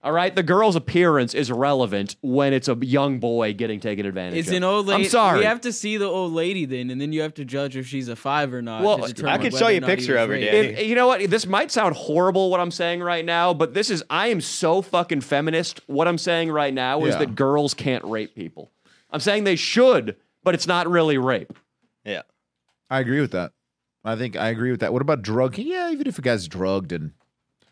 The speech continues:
Speaker 4: what can a woman really do?
Speaker 1: I'm such a feminist, Leo. And you know what? I even, I'll extend this to people of color.
Speaker 4: Uh-huh.
Speaker 1: People of color and women cannot be found guilty of rape. Okay? It's clogging up our justice system.
Speaker 4: There it is. You heard it here first, but I back it.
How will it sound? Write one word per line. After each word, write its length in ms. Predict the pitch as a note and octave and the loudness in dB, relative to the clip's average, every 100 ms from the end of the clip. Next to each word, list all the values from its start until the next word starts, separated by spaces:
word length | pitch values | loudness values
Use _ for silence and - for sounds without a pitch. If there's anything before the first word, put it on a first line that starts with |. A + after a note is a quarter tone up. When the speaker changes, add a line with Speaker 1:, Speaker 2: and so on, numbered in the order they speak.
| - | -10
Speaker 4:
what 120 | C#3 | -4
can 100 | E3 | -4
a 60 | |
woman 320 | A2+ F2 D#2+ D2 | -2 -4 -6 -8
really 240 | C#2 B1+ | -10 -6
do? 80 | B2 | -2
Speaker 1:
I'm 180 | D#3+ F#3 | -2 -2
such 220 | - F3+ | -4 -4
a 60 | D#3 | -4
feminist, 480 | C#3+ C#3 C#3+ C#3+ | -4 -2 -4 -6
Leo. 540 | D3 D3 D3 C3+ C#3+ C#3+ _ _ - | -4 -2 0 0 -2 -8 _ _ -2
And 80 | |
you 60 | D#3+ | 2
know 80 | G#3+ | 4
what? 120 | G3+ | 4
I 120 | D#3+ | 2
even, 180 | A#3+ G3 | 0 -2
I'll 200 | C3 F3 | -2 -2
extend 200 | G3+ E3 | -2 -4
this 80 | D#3+ | -4
to 80 | - | -4
people 240 | C#3+ C3 | -6 -4
of 120 | G#2 - | -8 -6
color. 360 | G2+ D#2 B1 - | -6 -6 -10 -10
Speaker 4:
Uh-huh. 260 | A#2 G2+ G#2+ | -6 -6 -6
Speaker 1:
People 320 | C#3 A3 A#3 G#3 | -4 -2 0 0
of 100 | - | 0
color 400 | F3 E3 F3+ D#3+ | 0 2 2 2
and 200 | C#3 A#2 | 0 0
women 420 | C3 A#2 F2+ F#2 _ _ _ | -2 -2 -6 -10 _ _ _
cannot 400 | - C#3+ C3+ C#3+ | 0 2 2 0
be 80 | C3+ | -2
found 320 | C3 C3 A#2+ | 0 -2 -2
guilty 320 | B2 A2+ B2 | -2 -2 -2
of 100 | G2+ | -4
rape. 220 | F2 F2+ D#2 | -4 -6 -8
Okay? 220 | - D#3 | -4 0
It's 100 | D#3+ | 0
clogging 500 | - - E3 F#3 F#3+ | -2 0 2 2 2
up 140 | E3+ E3 | 0 2
our 140 | D3+ | 0
justice 360 | B2 B2 - G#2 | 2 0 -2 -10
system. 360 | F#2 F2 B1+ - | -10 -12 -14 -16
Speaker 4:
There 180 | - A2 | -10 -8
it 60 | E3 | -6
is. 340 | B3 F3+ - - _ _ _ | -6 -6 -10 -14 _ _ _
You 220 | G#2 B2 | -8 -6
heard 200 | B2+ D#3 | -4 -4
it 60 | D3+ | -6
here 400 | B2+ C3 D#3 D#3+ | -6 -6 -6 -10
first, 460 | - B2 C3+ F3 - | -8 -8 -6 -10 -10
but 180 | B2 | -10
I 340 | - A2+ C3 C#3 | -8 -6 -6 -6
back 300 | A2 A2 C3+ | -6 -8 -8
it. 220 | G#3 - | -12 -14